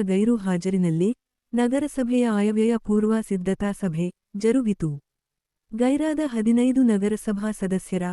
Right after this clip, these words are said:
ವಾರ್ಡುಗಳಲ್ಲಿ ಸಮಸ್ಯೆಗಳಿಲ್ಲವೇ ಎಂದು ಸಾರ್ವಜನಿಕರ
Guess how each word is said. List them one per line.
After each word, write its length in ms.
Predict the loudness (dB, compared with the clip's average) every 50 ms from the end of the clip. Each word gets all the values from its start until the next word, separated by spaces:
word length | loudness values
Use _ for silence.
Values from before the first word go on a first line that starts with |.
| -8 _ -6 -2
ವಾರ್ಡುಗಳಲ್ಲಿ 680 | 0 0 2 2 2 2 2 2 2 4 4 2 2
ಸಮಸ್ಯೆಗಳಿಲ್ಲವೇ 1120 | 0 0 0 0 0 0 -2 -2 -2 0 2 2 2 2 2 2 0 0 0 -2 -2 -2 _ _ _ _ _ _ -2
ಎಂದು 320 | 2 4 4 4 4 2
ಸಾರ್ವಜನಿಕರ 840 | 0 0 -2 -2 -2 0 0 0 0 0 2 2 2 0 0 -2 0